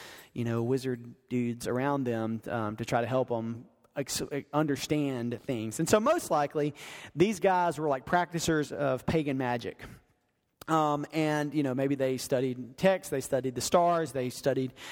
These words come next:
dreams. And so contrary to how we may often think of them as,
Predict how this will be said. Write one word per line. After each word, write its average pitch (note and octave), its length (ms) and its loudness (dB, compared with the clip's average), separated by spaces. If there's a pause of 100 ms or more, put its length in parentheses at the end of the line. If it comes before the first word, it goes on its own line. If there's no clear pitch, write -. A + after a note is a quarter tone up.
(160)
dreams. F3+ 560 2
And F3 160 0
so F#3+ 180 6
contrary G#3 580 2
to E3+ 260 2
how D#3 520 2
we C#3+ 460 0 (400)
may D#3 160 4
often D3 400 2
think G3 260 0
of C3+ 120 0
them B2 260 0
as, B2+ 380 0